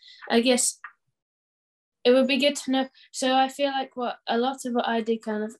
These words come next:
activates and works quite lightly, but for a while it felt like we were really strengthening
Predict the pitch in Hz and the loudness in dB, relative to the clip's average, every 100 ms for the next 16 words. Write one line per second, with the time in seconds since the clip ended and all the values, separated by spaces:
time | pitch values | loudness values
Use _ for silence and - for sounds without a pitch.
0 | - 220 - - 226 214 - - 220 208 | -6 -6 -6 -6 0 2 2 -2 -2 0
1 | 214 - - - 208 - _ 214 214 202 | 0 -2 -12 -6 -6 -6 _ 0 2 2
2 | 233 370 381 _ _ _ - - 233 220 | 0 0 -2 _ _ _ -8 -6 0 2
3 | 214 233 226 - 226 214 - - 226 208 | 2 2 0 -2 -4 -4 -8 -6 -2 -2
4 | 202 208 202 202 - - 220 247 - 247 | 0 -2 -2 -4 -10 0 0 0 -6 -4
5 | 262 285 | -2 -2